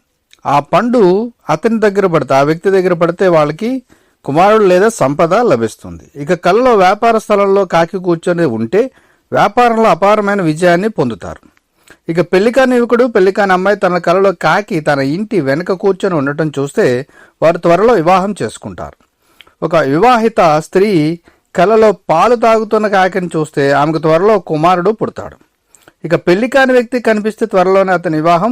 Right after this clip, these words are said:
నిశ్చయమవుతుంది. ఒక నిరుద్యోగి తనలో, <clears throat> ఒక నిరుద్యోగి తన కలలో కాకి పెరుగు తినడం చూస్తే అతనికి త్వరలో ఉపాధి లభిస్తుంది. కలలో వెన్న తింటున్న కాకిని చూడడం చాలా శుభప్రదంగా భావిస్తారు.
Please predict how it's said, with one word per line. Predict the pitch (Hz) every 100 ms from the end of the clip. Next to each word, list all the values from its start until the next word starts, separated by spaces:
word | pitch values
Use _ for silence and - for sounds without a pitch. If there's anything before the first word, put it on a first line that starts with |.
| 233
నిశ్చయమవుతుంది. | 165 127 98 87 - 78 - _ _ _ _ _ -
ఒక | 160
నిరుద్యోగి | 170 208 254 277 269
తనలో, | 240 233 226 226 214 _ _ _ -
<clears throat> | 202 165 - _ _ 180
ఒక | 175
నిరుద్యోగి | 175 226 220 262 240
తన | 214 196 185
కలలో | 175 202 233 208
కాకి | 185 190 233
పెరుగు | 196 175 190
తినడం | 208 196 190 180
చూస్తే | - 170 - 196
అతనికి | 180 160 165
త్వరలో | 156 156 185
ఉపాధి | 170 147 185 190
లభిస్తుంది. | 143 90 87 - 78 - _ _ _ _ _ -
కలలో | 175 262 262
వెన్న | 190 202
తింటున్న | 226 247 233 226
కాకిని | 220 202 196 202 180
చూడడం | 190 202 220
చాలా | 165 170 220
శుభప్రదంగా | 165 170 180 170 165 170
భావిస్తారు. | 202 147 120 - - 87